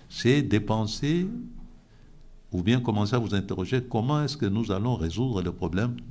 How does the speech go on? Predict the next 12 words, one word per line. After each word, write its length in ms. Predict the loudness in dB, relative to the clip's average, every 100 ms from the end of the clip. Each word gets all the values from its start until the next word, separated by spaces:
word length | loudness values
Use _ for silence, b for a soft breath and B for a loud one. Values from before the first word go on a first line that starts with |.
| -10 -8
de 60 |
la 120 | -6 -2
population. 680 | 0 2 2 2 0 -2 -4 -12 -16 B B B B B -4
C'est 180 | 0
ça 180 | 2 4
notre 400 | 4 4 2 -2
devoir. 680 | 4 4 6 2 2 -2 -10 -18 -20 -4
On 60 | 0
n'est 100 | 2
pas 380 | 2 2 0 -6 -12 -18 -10 -2
au 100 | 0
pouvoir 580 | 0 0 2 2 0